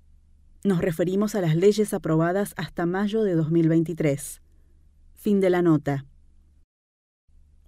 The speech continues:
Un horizonte colectivo. La paridad es una medida democratizadora que debe ser entendida como una meta a la que aspiran los poderes públicos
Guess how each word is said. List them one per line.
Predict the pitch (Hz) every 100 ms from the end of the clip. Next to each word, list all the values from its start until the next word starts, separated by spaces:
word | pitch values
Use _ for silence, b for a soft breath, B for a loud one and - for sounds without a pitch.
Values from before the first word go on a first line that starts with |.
| -
Un | 226 254
horizonte | 254 190 160 175 170 160
colectivo. | 170 160 - 165 139 135 - - - - - - _ _ _ _ _ _ - 196
La | 185
paridad | 175 165 165 170 185 214 - - -
es | 220 208
una | 269 240
medida | 208 190 214 214
democratizadora | 190 180 180 170 175 175 170 196 180 160 160 b b b -
que | 220
debe | 247 247
ser | - 262
entendida | 240 214 190 185 202 208
como | 202 175 165
una | 185 196
meta | 180 190 202 208
a | 180
la | 165
que | 170
aspiran | 165 - 208 208 190
los | 165
poderes | - 165 170 180 -
públicos | - 220 185 156 - 156 156